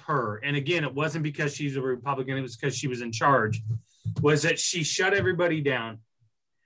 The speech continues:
Then she opened everybody back up. Then she's out campaigning in big ass rallies with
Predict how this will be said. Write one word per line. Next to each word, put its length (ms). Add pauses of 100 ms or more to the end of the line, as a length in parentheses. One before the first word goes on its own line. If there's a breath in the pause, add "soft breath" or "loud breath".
(200)
Then 140
she 180
opened 280
everybody 380
back 300
up. 280 (960)
Then 320
she's 340
out 300
campaigning 760
in 180
big 180
ass 300
rallies 520
with 220